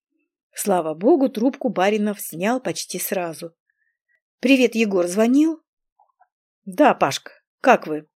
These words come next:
Долетели, заселились?" "Заселились с приключениями, но вроде все позади. Девчонки спят". "И то хорошо. Я чего звоню?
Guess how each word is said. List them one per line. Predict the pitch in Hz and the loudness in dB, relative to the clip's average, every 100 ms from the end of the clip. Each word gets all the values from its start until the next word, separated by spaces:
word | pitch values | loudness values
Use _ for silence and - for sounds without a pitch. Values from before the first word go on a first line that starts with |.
| _ - | _ 2
Долетели, | 220 208 190 277 302 | 2 2 0 2 2
заселились?" | 214 196 196 202 269 247 - - _ _ _ _ _ _ _ _ _ _ _ _ | 2 -4 -4 0 0 -2 -8 -16 _ _ _ _ _ _ _ _ _ _ _ _
"Заселились | 185 254 311 311 233 190 - | -2 0 4 2 2 -2 -6
с | |
приключениями, | 214 214 233 226 214 180 165 165 165 170 - _ - 240 | -6 -6 -6 -4 -6 -6 -8 -10 -12 -14 -18 _ -8 2
но | 262 | 4
вроде | 302 427 285 | 6 4 4
все | - 277 | 0 0
позади. | 233 214 185 160 139 - _ _ 202 | 2 2 0 -4 -12 -14 _ _ -8
Девчонки | 208 - 294 254 | -6 -2 -2 -2
спят". | 214 - 143 139 - _ _ _ _ _ _ _ _ _ _ _ | -6 -4 -6 -6 -14 _ _ _ _ _ _ _ _ _ _ _
"И | 359 | 2
то | 370 214 | 2 0
хорошо. | 202 185 - 185 160 _ _ _ _ | 0 -2 -4 -6 -8 _ _ _ _
Я | 226 | -2
чего | 262 277 269 | 0 2 0
звоню? | 226 240 226 160 | 2 0 0 -2